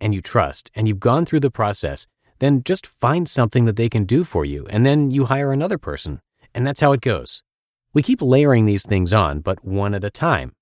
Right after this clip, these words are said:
And I'm going to say it again, go slow. A virtual business is not about bots.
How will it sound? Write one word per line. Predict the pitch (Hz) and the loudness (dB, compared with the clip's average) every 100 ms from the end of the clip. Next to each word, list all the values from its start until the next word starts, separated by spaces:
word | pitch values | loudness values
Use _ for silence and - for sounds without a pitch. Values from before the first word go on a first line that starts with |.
| _ _ _ _ | _ _ _ _
And | 143 | -2
I'm | 135 | 0
going | 151 214 | 0 0
to | 220 | -4
say | - 127 | -2 -2
it | 110 | -2
again, | 95 82 62 - _ _ - | -2 -4 -4 -12 _ _ -4
go | 110 113 127 131 - _ | 2 4 4 0 -4 _
slow. | - - 98 95 78 64 - _ _ _ | -12 -8 -2 0 0 -4 -12 _ _ _
A | - | -4
virtual | 113 160 - 208 151 | -2 -2 0 2 2
business | 117 113 85 - | 0 -2 -2 -4
is | - 98 | -4 0
not | 101 110 90 | 4 4 2
about | 92 87 82 76 | 0 0 -2 -2
bots. | 95 80 62 - - | 0 0 -2 -10 -12